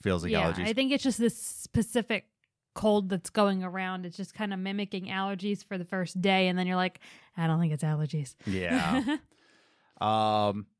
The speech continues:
Speaker 1: but yeah, no. So anyways, yeah, my, my mom and my step Mike were here.
Speaker 2: Yeah.
Speaker 1: And just to let you know, my Dailyo app,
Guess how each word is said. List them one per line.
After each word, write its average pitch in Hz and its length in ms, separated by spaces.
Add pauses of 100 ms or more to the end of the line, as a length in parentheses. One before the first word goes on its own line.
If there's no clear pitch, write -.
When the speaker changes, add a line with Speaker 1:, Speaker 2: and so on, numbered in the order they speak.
(160)
Speaker 1:
but 156 140
yeah, 208 240
no. 196 500
So 208 380
anyways, 190 480
yeah, 240 140
my, 175 320
my 170 180
mom 156 220
and 185 140
my 185 60
step 220 240
Mike 156 240
were 123 140
here. 90 500
Speaker 2:
Yeah. 277 680
Speaker 1:
And 127 340
just 143 180
to 156 60
let 151 180
you 143 80
know, 135 200
my 113 140
Dailyo 113 680
app, 90 260